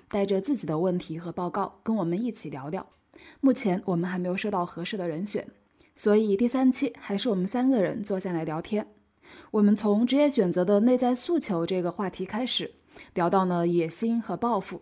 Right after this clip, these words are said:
也聊到了情怀和追求。在这个过程中，谈话几度陷入尴尬。这次谈话本身也是一个我们要付出很大努力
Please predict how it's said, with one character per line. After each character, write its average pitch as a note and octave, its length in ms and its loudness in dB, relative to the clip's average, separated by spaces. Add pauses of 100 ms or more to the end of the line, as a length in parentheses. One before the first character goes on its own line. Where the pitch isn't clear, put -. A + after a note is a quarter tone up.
也 F3 120 0
聊 E3 220 0
到 F#3+ 180 0
了 D#3+ 240 0
情 F3 280 -6
怀 D#3+ 260 -8
和 E3+ 160 -6
追 G#3 200 -4
求。 G#3 220 -10 (1120)
在 G#3+ 200 4
这 G#3 120 4
个 F#3+ 100 4
过 G#3 160 4
程 F#3+ 180 2
中， A3 220 2 (120)
谈 E3 220 -4
话 F3 280 -2
几 C#3+ 240 -8
度 D#3 240 -6
陷 F3 200 -4
入 E3 120 -2
尴 G3+ 240 -2
尬。 A3 140 -4 (720)
这 G#3+ 120 4
次 G#3 100 -4
谈 F#3+ 180 -6
话 G#3+ 140 -2
本 D#3 220 -2
身 A#3 340 -2
也 F3+ 140 0
是 G#3 140 0
一 F#3 120 2
个 F#3+ 320 2 (320)
我 F#3+ 120 0
们 F#3 120 2
要 A#3 180 4
付 B3+ 200 -2
出 C4+ 180 -2
很 G3+ 160 -2
大 G3 160 0
努 E3 220 0
力 A#3+ 200 -4